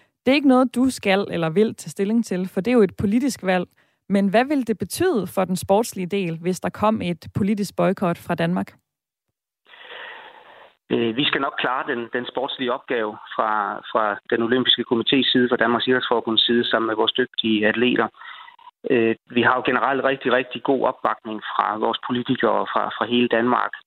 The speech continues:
Speaker 2: Så hvis vores politikere beslutter, at de har behov for at sende et signal til Kina med en diplomatisk boykot, så respekterer vi det og bakker op om det, og, og skal nok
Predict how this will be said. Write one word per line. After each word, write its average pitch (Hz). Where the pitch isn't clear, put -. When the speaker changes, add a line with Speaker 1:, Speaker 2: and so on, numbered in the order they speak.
Speaker 2:
Så -
hvis 101
vores 117
politikere 135
beslutter, 131
at -
de 120
har 107
behov 120
for 120
at 107
sende 120
et 117
signal 113
til -
Kina 127
med 104
en 101
diplomatisk 120
boykot, 117
så 117
respekterer 120
vi 107
det 117
og 117
bakker 104
op 107
om 113
det, 120
og, 98
og 104
skal -
nok 110